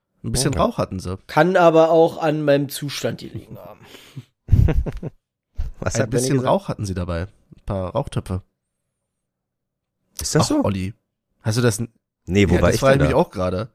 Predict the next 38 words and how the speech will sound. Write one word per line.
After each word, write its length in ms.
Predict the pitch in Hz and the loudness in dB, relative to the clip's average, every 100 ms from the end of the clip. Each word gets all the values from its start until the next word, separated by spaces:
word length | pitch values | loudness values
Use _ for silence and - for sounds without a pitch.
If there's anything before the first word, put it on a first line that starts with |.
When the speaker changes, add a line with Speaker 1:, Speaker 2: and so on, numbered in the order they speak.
| _ _ _ _ _ _ | _ _ _ _ _ _
Speaker 1:
Wir 180 | - 127 | 0 2
hatten 200 | 135 139 | 4 2
jetzt 160 | 131 123 | 0 2
hier 120 | 120 | 2
wie 80 | 139 | 2
viel 120 | - | 0
Speaker 2:
<laughs> 120 | - | 0
Gott. 0 | |
Speaker 1:
getrunken? 300 | 117 107 104 | 0 -2 -2
Und 100 | 107 | -2
das 140 | 117 120 | -2 0
Speaker 2:
Was? 600 | 123 110 320 - - - | 0 2 2 2 2 0
Speaker 1:
<laughs> 20 | |
Ja. 360 | - 165 101 156 - - - | 0 0 -2 -6 -16 -6 2
Ja, 80 | - | 4
Speaker 2:
Hoffenheim? 300 | - 370 330 | 6 6 6
Speaker 1:
natürlich. 400 | 359 403 381 - _ _ _ _ | 6 4 2 0 _ _ _ _
Doch, 180 | - 170 | 2 2
Speaker 2:
Nee. 120 | 220 151 | 2 0
Speaker 1:
die 120 | 139 | 0
haben 120 | 143 | 0
angefangen 460 | 117 180 196 175 175 | -2 -4 -2 -4 -2
damit 280 | 170 196 147 | -2 -2 -4
und 180 | 123 123 | -4 0
dann 200 | 147 190 | -2 -2
kam 240 | 160 160 | -4 -4
quasi 280 | - 151 139 | -2 -4 -4
diese 220 | 139 127 | -6 -4
Ansage 520 | 123 143 135 135 123 | -4 -4 -2 -4 -6
für, 440 | 120 127 123 120 117 | -8 -6 -4 -4 -4
ähm, 440 | 117 110 110 110 | -4 -6 -8 -10
die, 380 | 110 110 110 107 - _ _ _ | -10 -8 -8 -10 -14 _ _ _
na, 140 | 104 104 | -6 -6
nicht 100 | 110 | -2
Schweigeminute, 600 | - 127 135 135 139 123 | 0 0 0 -2 0 0
aber 200 | 110 107 | 0 -4
das, 280 | 104 - | -6 -10
äh, 60 | - | -12